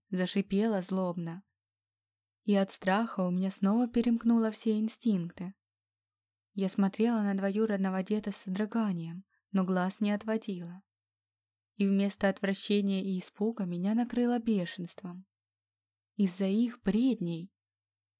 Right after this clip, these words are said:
Валик был бы жив, его мать не стала бы такой, если бы уничтожили причину, а не ждали меня.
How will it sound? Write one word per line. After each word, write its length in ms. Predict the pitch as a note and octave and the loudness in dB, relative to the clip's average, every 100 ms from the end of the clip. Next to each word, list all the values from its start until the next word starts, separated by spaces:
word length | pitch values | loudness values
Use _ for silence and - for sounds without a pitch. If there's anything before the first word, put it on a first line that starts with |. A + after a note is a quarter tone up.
| _ | _
Валик 540 | F#3 F3 B3 B3+ F3 - | -2 2 4 4 2 4
был 180 | G#3 | 4
бы 180 | G#3 B3 | 6 4
жив, 340 | B3+ D4+ A3+ E3+ _ - _ | 6 6 6 2 _ -20 _
его 260 | G3 G3+ | 0 6
мать 280 | A#3 C#4+ B3+ | 8 8 8
не 120 | G3+ | 4
стала 400 | A#3 - D4 A3+ | 2 4 4 6
бы 140 | F#3 A3+ | 4 4
такой, 560 | C4 - C#4+ F#3+ E3+ - _ _ _ _ _ | 2 4 4 4 0 -10 _ _ _ _ _
если 340 | G3+ A#3 A#3 | 2 2 4
бы 140 | A#3 B3+ | 4 8
уничтожили 640 | B3+ C4 - C#4 B3+ B3+ | 8 6 4 4 6 6
причину, 760 | C4+ - D4 - D#4 C4 E3+ F#3+ | 4 4 2 4 6 6 6 0
а 80 | G#3+ | 4
не 140 | A3+ A#3 | 6 6
ждали 600 | A3+ G#3+ A3+ F#3+ F3+ F3+ _ _ _ _ _ | 4 4 4 4 0 -6 _ _ _ _ _
меня. 640 | A3 A#3+ B3 B3+ F3+ E3 | 8 10 10 8 6 -2